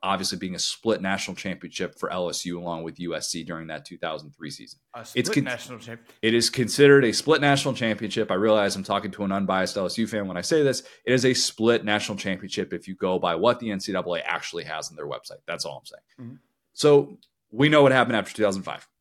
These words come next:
Speaker 1: Seven consecutive S E C national champs, and four different S E C schools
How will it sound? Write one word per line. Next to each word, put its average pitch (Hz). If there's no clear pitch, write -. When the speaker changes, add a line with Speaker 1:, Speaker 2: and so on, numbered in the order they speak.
Speaker 1:
Seven 135
consecutive 104
S 113
E 120
C 104
national 98
champs, 87
and 92
four 123
different 107
S 92
E 98
C -
schools 85